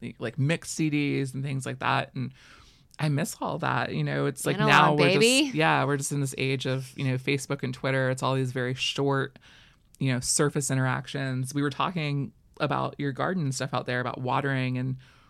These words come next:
Speaker 1: sending those deep roots rather than those
Speaker 2: Yeah.
Speaker 1: superficial super roots. And I just, y-, I think about that all the time in our interactions too, about, like,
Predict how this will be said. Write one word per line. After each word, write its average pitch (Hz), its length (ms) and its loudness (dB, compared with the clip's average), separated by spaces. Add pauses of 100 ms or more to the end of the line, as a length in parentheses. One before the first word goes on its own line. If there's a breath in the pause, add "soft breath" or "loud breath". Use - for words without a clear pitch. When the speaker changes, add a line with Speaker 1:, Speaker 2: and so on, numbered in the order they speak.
(240 loud breath)
Speaker 1:
sending 139 380 -2
those 127 220 0
deep 139 340 -4
roots 170 360 0
rather 135 260 0
than 127 160 0
those 123 260 -2
Speaker 2:
Yeah. - 200 -4
Speaker 1:
superficial 139 520 0
super 139 420 -4
roots. 139 540 -6
And 127 260 0
I 131 120 -2
just, 127 200 -4 (140)
y-, 135 180 -2 (140)
I 131 100 0
think 147 200 -4
about 147 140 2
that - 180 2
all 139 120 2
the 131 80 -2
time 135 220 0
in 135 80 2
our 127 80 2
interactions 123 640 -2
too, 135 300 0
about, 123 240 0
like, 120 280 -6